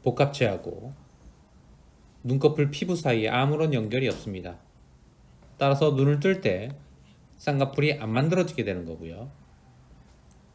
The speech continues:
쌍꺼풀이 있는 경우에는 눈 뜨는 근육 복합체하고 눈꺼풀 피부, 쌍꺼풀 라인 사이에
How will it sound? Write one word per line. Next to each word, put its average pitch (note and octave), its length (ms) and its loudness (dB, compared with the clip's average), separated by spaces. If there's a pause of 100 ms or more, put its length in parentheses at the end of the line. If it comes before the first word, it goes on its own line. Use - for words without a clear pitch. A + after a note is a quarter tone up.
(280)
쌍꺼풀이 F3+ 520 4
있는 D#3+ 220 4
경우에는 A#2+ 680 0 (960)
눈 C#3+ 220 2
뜨는 D#3 340 0
근육 C#3 400 0
복합체하고 B2+ 960 -4 (720)
눈꺼풀 C#3+ 460 2
피부, D#3+ 280 -2
쌍꺼풀 D#3 480 0
라인 G#2 280 -2
사이에 A2+ 640 -2